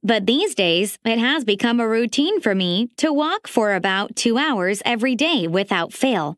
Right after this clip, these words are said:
while listening to E B S broadcasts. I highly recommended walking barefoot to an older friend who was diagnosed with metastatic lung cancer. After just three months, she received test results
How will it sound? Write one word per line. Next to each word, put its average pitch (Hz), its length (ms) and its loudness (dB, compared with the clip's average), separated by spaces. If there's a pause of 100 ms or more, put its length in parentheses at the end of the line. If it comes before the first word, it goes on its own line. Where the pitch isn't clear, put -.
while 220 240 2
listening 226 520 0
to 269 260 0
E 285 160 0
B 233 180 2
S 185 180 0
broadcasts. 247 880 -4 (880)
I 208 140 2
highly 240 340 2
recommended 202 680 0
walking 202 500 0
barefoot 196 600 0
to 254 180 -2
an 285 100 2
older 294 320 0
friend 170 500 -4 (140)
who 285 140 2
was 269 200 2
diagnosed 240 680 0
with 233 160 2
metastatic 233 760 0
lung 202 220 0
cancer. 170 600 -2 (960)
After 208 320 2
just 214 260 0
three 214 220 0
months, 208 480 -2 (260)
she 269 200 0
received 285 420 0
test 370 280 -2
results 175 540 -2